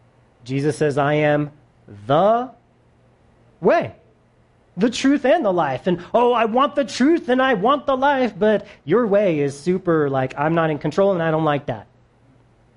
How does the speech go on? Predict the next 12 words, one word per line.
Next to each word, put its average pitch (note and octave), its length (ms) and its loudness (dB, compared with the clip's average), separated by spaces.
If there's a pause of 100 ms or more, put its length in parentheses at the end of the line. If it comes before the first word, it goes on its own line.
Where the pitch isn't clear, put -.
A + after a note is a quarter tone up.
(120)
And D#3 140 0
it F3 60 2
might G#3 240 0
hurt, A3 200 0
a-, - 20 -4
and F#3+ 320 -2
I'm A#3 280 0
not D4+ 360 0
okay D#4 440 0
with D#3 260 0
your E3 260 2
way. C#3 440 -2